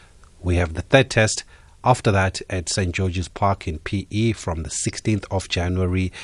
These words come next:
And, uh, they should be back at the Wanderers then for the fourth and final test match between,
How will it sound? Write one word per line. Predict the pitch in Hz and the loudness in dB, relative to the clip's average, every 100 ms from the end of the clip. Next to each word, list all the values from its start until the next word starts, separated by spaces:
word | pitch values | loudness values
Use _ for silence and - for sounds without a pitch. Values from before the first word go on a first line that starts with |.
| - - | -18 -6
And, | 85 85 82 | -2 -2 -2
uh, | 87 82 80 | -2 -2 -2
they | 80 | -2
should | - 85 | -4 -4
be | 82 | -4
back | 85 - | -4 -4
at | 85 | -4
the | 80 | -2
Wanderers | 82 82 80 - | -2 -2 -2 -2
then | 85 82 | -2 -4
for | - 85 80 - - | -4 -2 -2 -6 -8
the | - | -4
fourth | - 92 85 - | -2 2 0 0
and | 87 80 - | -4 -6 -6
final | - 85 85 85 82 - | -2 0 0 0 -2 -6
test | - 80 - | -4 -4 0
match | 82 - | -2 -2
between, | - - 92 82 | -4 -2 0 0